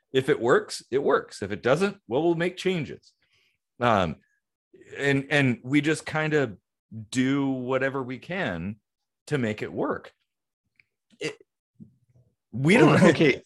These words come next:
Speaker 1: <laughs>
Speaker 2: like, what if, what if we got in a fight?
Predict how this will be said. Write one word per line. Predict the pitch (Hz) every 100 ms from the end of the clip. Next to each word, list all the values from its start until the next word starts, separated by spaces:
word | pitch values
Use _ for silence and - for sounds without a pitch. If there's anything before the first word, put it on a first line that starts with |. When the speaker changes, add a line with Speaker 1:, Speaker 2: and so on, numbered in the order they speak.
| 160
Speaker 1:
<laughs> | -
Speaker 2:
like, | 156 139
what | 135 160
if, | 170 147 -
what | 127 147
if | 120 - - _ _ _ _ _ _ _ _
we | 120 135 123
got | 104 113
in | -
a |
fight? | - - -